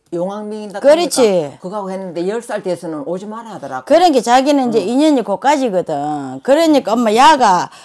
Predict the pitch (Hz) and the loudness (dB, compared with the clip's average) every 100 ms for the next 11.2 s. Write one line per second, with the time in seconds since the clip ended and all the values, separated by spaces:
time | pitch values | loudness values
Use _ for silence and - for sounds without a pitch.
0 | _ - 320 311 285 294 247 202 202 277 | _ -2 0 2 2 2 0 -2 2 2
1 | 277 226 - 220 190 - - - 392 320 | 2 -2 -2 -2 -2 -6 -10 -6 -6 -6
2 | 277 - 208 277 294 320 277 214 170 160 | -6 -4 -4 -2 -2 0 -2 -4 -6 -6
3 | 208 151 - _ _ _ _ _ _ _ | -6 -6 -10 _ _ _ _ _ _ _
4 | - 262 269 214 226 240 220 139 - 165 | -8 0 2 2 0 0 0 0 -8 -18
5 | 147 - 311 381 339 262 269 359 285 254 | -18 -2 2 4 4 2 0 2 2 4
6 | 262 240 202 196 220 - 247 190 170 247 | 4 4 2 2 0 0 0 0 -2 -6
7 | 165 165 156 139 147 165 151 - - - | -10 -12 -12 -12 -8 -8 -10 -14 -20 -20
8 | - - - - - 311 320 269 233 320 | -20 -20 -20 -20 -2 0 4 4 6 4
9 | 339 233 - 277 226 208 196 185 - 226 | 4 2 0 -2 -2 0 -2 -2 -6 -6
10 | 226 247 196 196 285 269 269 196 190 185 | -6 -8 -8 -4 0 0 0 -2 0 0
11 | 160 123 | -4 -12